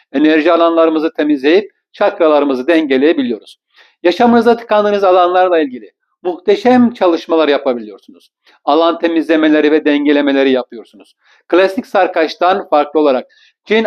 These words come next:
Adrien tarafından kanallıkla açığa çıkarılmış olan dosyalar üzerinden arınmalar yapabiliyoruz. Uluslararası uygulayıcılık seminerimde birçok şeyi seninle birlikte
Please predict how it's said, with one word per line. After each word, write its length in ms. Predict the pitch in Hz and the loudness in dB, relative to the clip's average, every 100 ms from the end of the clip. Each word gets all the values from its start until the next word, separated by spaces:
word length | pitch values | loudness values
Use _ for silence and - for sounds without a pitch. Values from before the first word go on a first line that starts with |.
| - | -2
Adrien 520 | 196 226 208 175 156 | 0 0 2 0 0
tarafından 640 | - 147 139 143 139 131 | -2 -2 -2 -2 -4 -4
kanallıkla 640 | 127 160 160 185 196 147 143 | -4 0 0 0 -2 -2 0
açığa 340 | 147 - 156 | -2 -2 -2
çıkarılmış 500 | - 156 147 175 170 | -2 0 0 0 -2
olan 360 | 147 131 131 - _ _ _ | -2 0 -4 -12 _ _ _
dosyalar 520 | 170 233 233 196 165 160 | 0 0 0 0 2 2
üzerinden 640 | 147 143 147 151 170 202 - _ _ | 0 0 0 0 -2 -2 -6 _ _
arınmalar 520 | - 185 175 156 147 135 | 0 2 2 2 2 2
yapabiliyoruz. 800 | 123 127 110 104 98 _ - _ _ _ _ _ | 0 -4 -8 -14 -20 _ -20 _ _ _ _ _
Uluslararası 960 | 175 226 220 240 220 196 190 190 185 196 | 0 2 2 2 4 2 0 0 -2 -2
uygulayıcılık 680 | 160 165 175 175 175 175 202 | -4 -6 -2 0 0 0 -4
seminerimde 760 | - 165 160 147 147 143 165 165 _ _ | -4 -2 0 0 0 -2 -2 -4 _ _
birçok 580 | _ 208 254 - 185 170 | _ 0 0 0 -4 -4
şeyi 440 | - 175 185 202 - _ | 2 4 4 2 -10 _
seninle 580 | _ 190 214 202 160 143 | _ -2 0 0 0 0
birlikte 520 | 151 147 175 180 180 | -2 0 0 0 -2